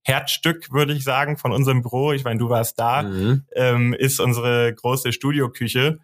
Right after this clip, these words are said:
Speaker 1: die gleichzeitig auch Konferenzraum ist. Also das finde ich irgendwie ganz charmant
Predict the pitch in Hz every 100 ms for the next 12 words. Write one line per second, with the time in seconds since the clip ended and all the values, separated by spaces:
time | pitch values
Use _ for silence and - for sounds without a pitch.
0 | _ - 117 120 113 131 - - 117 131
1 | 131 123 - 113 120 - 123 120 110 117
2 | 139 110 107 113 110 - 113 110 - 117
3 | 113 113 120 113 110 117 - 117 113 131
4 | 139